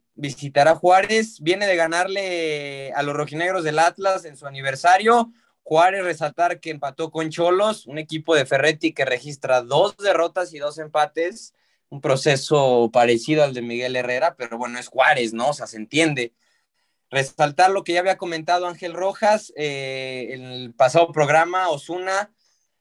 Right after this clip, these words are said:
llega al América por el resto de la temporada, eh, ya que, bueno, llevaba rato sin, sin jugar ahí en Mazatlán, entonces,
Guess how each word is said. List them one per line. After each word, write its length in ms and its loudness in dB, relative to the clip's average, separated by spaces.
llega 680 6
al 100 6
América 560 2
por 160 -4
el 80 -8
resto 280 -6
de 60 -6
la 160 -4
temporada, 720 -2
eh, 540 -8
ya 220 0
que, 500 0
bueno, 380 -2
llevaba 960 0
rato 400 -4
sin, 340 -20
sin 100 -14
jugar 320 2
ahí 140 2
en 80 -2
Mazatlán, 580 2
entonces, 640 -6